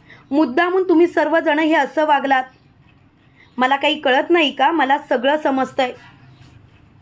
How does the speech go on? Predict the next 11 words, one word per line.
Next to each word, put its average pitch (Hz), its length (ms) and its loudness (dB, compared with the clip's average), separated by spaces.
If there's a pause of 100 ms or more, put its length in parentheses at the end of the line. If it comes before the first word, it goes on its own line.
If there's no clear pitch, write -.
(260)
पण 269 120 0
एक 285 120 0
गोष्ट 277 280 -2
मात्र 285 340 0
लक्षात 294 400 0
ठेवायची, 254 560 -2 (840)
तुम्ही 302 220 2
कितीही 302 380 2
प्रयत्न 311 440 0
केला 277 380 0 (120)
तरीसुद्धा 285 640 0